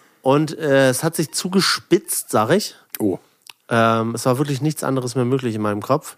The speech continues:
Speaker 2: Okay.
Speaker 1: Und, ähm, seit Samstag ist der, dieser Estrich drinne.
Speaker 2: Aha.
Speaker 1: Und geistig, ja, komm, äh, komm ich jetzt gerade wieder zu mir.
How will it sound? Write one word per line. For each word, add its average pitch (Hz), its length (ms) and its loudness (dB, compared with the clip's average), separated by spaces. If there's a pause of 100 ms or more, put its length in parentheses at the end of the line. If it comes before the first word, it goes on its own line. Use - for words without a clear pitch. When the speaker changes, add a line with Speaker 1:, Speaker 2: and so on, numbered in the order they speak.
Speaker 2:
Okay. 104 400 0 (260)
Speaker 1:
Und, 113 480 -4
ähm, 107 380 -2
seit 113 320 0
Samstag 147 640 -2
ist - 320 -6
der, 117 320 0
dieser 113 260 -6
Estrich 113 360 -8
drinne. 147 360 2 (280)
Speaker 2:
Aha. 208 400 -6 (300)
Speaker 1:
Und 110 380 -2
geistig, 139 760 -2 (800)
ja, 113 160 -2
komm, 127 280 -4
äh, 127 120 -6 (180)
komm 135 160 -4
ich 127 80 -4
jetzt 127 180 -6
gerade 120 220 -4
wieder 117 180 -6
zu - 140 -8
mir. 107 220 -8